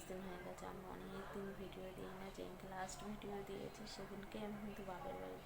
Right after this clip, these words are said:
শ্বশুরবাড়িতে এসেছি বাপের বাড়ির থেকে। তো তোমরা ভিডিওটা দেখতে থাকো। দেখেছো তো কেমন রোদ্দুর বাইরে, প্রচণ্ড রোদ্দুর। দেখো জামাকাপড় সব মেলে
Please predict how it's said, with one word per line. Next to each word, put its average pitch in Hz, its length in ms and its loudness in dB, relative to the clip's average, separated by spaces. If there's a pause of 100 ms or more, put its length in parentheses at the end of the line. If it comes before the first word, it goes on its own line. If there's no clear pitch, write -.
(300)
শ্বশুরবাড়িতে 190 680 0
এসেছি - 260 -2
বাপের 185 300 2
বাড়ির 185 220 0 (100)
থেকে। 185 200 0 (960)
তো - 60 -2 (100)
তোমরা 196 200 2 (100)
ভিডিওটা 196 480 2
দেখতে 202 240 0 (120)
থাকো। 202 220 0 (2250)
দেখেছো 220 340 2
তো 240 140 8
কেমন 208 240 10 (160)
রোদ্দুর 208 480 8 (100)
বাইরে, 202 280 8 (160)
প্রচণ্ড 208 580 6 (180)
রোদ্দুর। 196 460 6 (140)
দেখো 196 260 10
জামাকাপড় 190 580 6
সব 208 120 10 (120)
মেলে 190 220 8